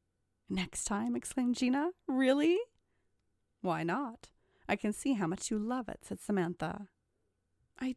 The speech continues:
do," admitted Gina. "Seeing him dressed up like this has me so wet. Does that make me a pervert?" "Yes, it does," said Mark. "I can't believe you."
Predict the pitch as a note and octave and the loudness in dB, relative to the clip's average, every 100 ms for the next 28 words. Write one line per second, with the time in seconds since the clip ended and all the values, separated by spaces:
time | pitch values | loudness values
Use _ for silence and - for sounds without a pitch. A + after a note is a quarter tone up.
0 | - C4 B3+ G#3 E3+ F#3+ F#3 - G3+ G3+ | -2 2 4 2 2 2 2 0 0 0
1 | G3+ - _ - - D4+ C#4+ C#4 B3 A3+ | -4 -10 _ -14 4 6 8 6 2 0
2 | G#3+ - A#3 - E3+ F3 - G3+ - A3+ | -2 -2 -6 -2 -4 -2 -6 -6 -6 -4
3 | - A#3 - - B3 F#3 G#3 A3+ - - | 0 -2 -2 -2 -2 0 0 -2 -4 -12
4 | - _ _ _ - G#3 F3+ - A#3+ C#4 | -20 _ _ _ -4 -2 0 0 0 4
5 | C#4+ C#4 - D#3 - B3+ F#4 - - - | 4 2 -2 -4 -4 -4 -6 -10 -16 -16
6 | _ _ _ _ _ _ _ _ - A#2+ | _ _ _ _ _ _ _ _ -4 -4
7 | - - - - F#3+ - - E3+ F#3 D#3 | -4 -12 -8 -2 -2 -2 -4 0 2 2
8 | - - A#3 E4 F#4 C4 A3+ C#4 G3+ F3+ | -2 -8 -2 0 2 4 6 6 6 2
9 | D#3 - | 2 -2